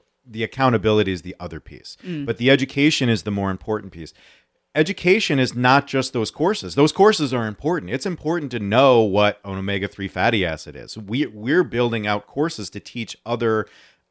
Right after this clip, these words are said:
Speaker 1: unlicensed people how to do supplements better. Like, I think it's important up to have that education. But the piece that's missing from an unlicensed practitioner, somebody that doesn't have this degree, is the, the, the beatdown that you get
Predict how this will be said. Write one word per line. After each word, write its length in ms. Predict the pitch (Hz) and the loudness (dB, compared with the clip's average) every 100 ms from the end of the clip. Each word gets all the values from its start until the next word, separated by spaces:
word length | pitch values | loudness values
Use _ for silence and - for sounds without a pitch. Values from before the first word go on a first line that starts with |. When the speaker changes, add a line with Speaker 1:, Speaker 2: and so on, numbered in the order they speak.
| - | -6
Speaker 1:
unlicensed 680 | 131 165 139 131 117 107 | -2 2 4 2 -2 -8
people 400 | - - - 104 | -8 -6 2 2
how 260 | 104 - 135 | 2 2 2
to 100 | 135 | 2
do 200 | 113 117 | -4 -8
supplements 560 | - 120 - 95 90 - | -4 -4 -4 -8 -10 -8
better. 380 | 113 131 - _ | -4 -4 -6 _
Like, 160 | - 95 - | -10 -10 0
I 160 | 123 | 0
think 200 | 123 135 | 2 -2
it's 120 | 117 | -4
important 400 | 117 101 113 107 - | -6 -8 -8 -8 -10
up 260 | 120 151 - | -4 -4 -4
to 120 | 117 | -14
have 240 | 104 160 | -8 -6
that 160 | 135 98 | -2 -4
education. 580 | 80 78 - 73 - 67 _ _ _ | -4 -12 -20 -20 -20 -20 _ _ _
But 160 | 120 117 | -8 -8
the 80 | 117 | -8
piece 340 | - 214 220 | -8 -10 -4
that's 280 | 135 117 - | 0 0 -2
missing 580 | 95 120 165 113 87 87 | -2 0 0 -2 -4 -6
from 240 | - 95 | -6 -4
an 100 | 95 - | -6 -6
unlicensed 600 | 123 113 107 - 95 - | -4 0 0 -2 -10 -6
practitioner, 600 | 90 - 160 - 104 90 | -6 -6 -8 -8 -6 -6
somebody 240 | 110 110 | -4 -2
that 220 | 95 87 | -2 -4
doesn't 280 | 117 - 190 | -4 -2 -2
have 340 | 127 95 85 | 0 0 -2
this 200 | 90 85 | -8 -12
degree, 440 | - 87 80 80 80 _ _ _ _ _ - | -14 -14 -10 -8 -10 _ _ _ _ _ -6
is 220 | 127 101 | -4 -4
the, 220 | 104 87 _ _ | -4 -6 _ _
the, 300 | 107 104 95 | -4 -4 -4
the 120 | 101 | -8
beatdown 580 | 82 - 196 - 120 98 | -12 -6 -6 0 2 2
that 140 | 95 92 | 0 -4
you 120 | 95 | -8
get 360 | 87 87 85 | -4 -4 -4